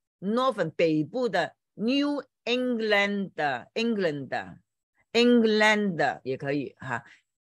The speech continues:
英国的人，who see them as more pretentious and annoying，就是Quebec的上面也有英国人的，住在Quebec的，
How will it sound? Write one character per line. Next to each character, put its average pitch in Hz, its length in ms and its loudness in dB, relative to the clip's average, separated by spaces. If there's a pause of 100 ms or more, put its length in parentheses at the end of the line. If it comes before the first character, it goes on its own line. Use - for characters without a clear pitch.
英 226 300 8
国 131 240 4
的 - 300 -2
人， 127 300 -4 (240)
who 285 240 6
see 302 600 4
them 226 380 6 (300)
as 170 260 2 (240)
more 214 840 6 (280)
pretentious 254 1040 0 (340)
and 190 360 0
annoying， 175 800 0 (280)
就 330 180 -4
是 240 360 2 (260)
Quebec 214 640 0
的 175 240 4 (160)
上 320 420 0
面 233 280 2
也 180 240 2
有 175 240 2
英 277 380 -4
国 165 220 0
人 139 320 -6
的， 139 200 -8 (340)
住 302 180 2
在 165 160 6
Quebec - 560 0
的， - 180 -6